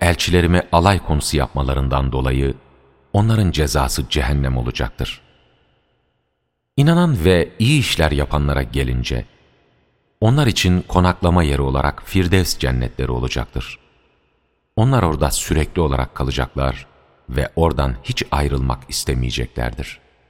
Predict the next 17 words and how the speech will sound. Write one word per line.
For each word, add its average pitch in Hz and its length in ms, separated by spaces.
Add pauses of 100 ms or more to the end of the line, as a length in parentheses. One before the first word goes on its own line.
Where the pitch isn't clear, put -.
(1700)
De - 180
ki, 62 240 (1300)
"Rabbimin 143 460
sözlerini 82 640
yazmak 78 420
için 73 360
deniz 95 280
mürekkep 73 500
olsa 65 480 (460)
ve 113 180
bir 160 220
o 87 100
kadarını 80 560
daha 90 180
getirip 73 440
katsak - 500
bile, 65 280